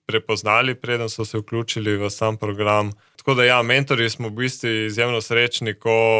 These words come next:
naši udeleženci naredijo korak naprej, ko grejo, recimo, živet na svoje, eh,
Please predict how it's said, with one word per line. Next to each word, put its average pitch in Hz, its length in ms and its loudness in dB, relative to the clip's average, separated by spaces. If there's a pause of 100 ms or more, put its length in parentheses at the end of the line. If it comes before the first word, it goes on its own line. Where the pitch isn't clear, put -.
(320)
naši 117 420 -2
udeleženci 110 960 -2
naredijo 107 440 -2
korak 113 420 0
naprej, 110 480 -2
ko 107 200 -8
grejo, 107 580 0
recimo, 104 760 -6 (160)
živet 110 400 2
na 110 120 -2
svoje, 113 840 4
eh, 104 280 0